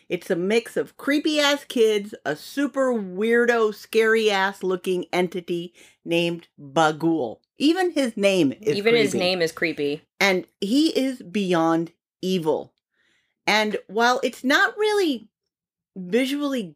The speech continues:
Speaker 1: gory, it is implied in the movie.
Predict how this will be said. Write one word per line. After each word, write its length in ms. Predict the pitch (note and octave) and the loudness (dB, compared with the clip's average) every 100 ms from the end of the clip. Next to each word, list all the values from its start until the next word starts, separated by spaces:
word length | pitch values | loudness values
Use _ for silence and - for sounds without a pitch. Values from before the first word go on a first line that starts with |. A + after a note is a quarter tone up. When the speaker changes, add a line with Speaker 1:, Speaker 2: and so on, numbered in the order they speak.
| - | -4
Speaker 1:
gory, 600 | F3 D#3 F3 G#3+ D4 E4 _ _ _ _ _ _ _ _ | 2 2 4 2 0 -4 _ _ _ _ _ _ _ _
it 140 | G3+ G#3+ | 0 2
is 160 | G3+ | 2
implied 720 | G#3 F3+ - F#3 D#3 C#3+ G2+ A2 _ - | 0 -4 -4 0 2 2 -2 -8 _ -4
in 200 | D#3+ C#3+ | -2 0
the 40 | |
movie. 460 | C3 A#2 - - | -2 -4 -10 -18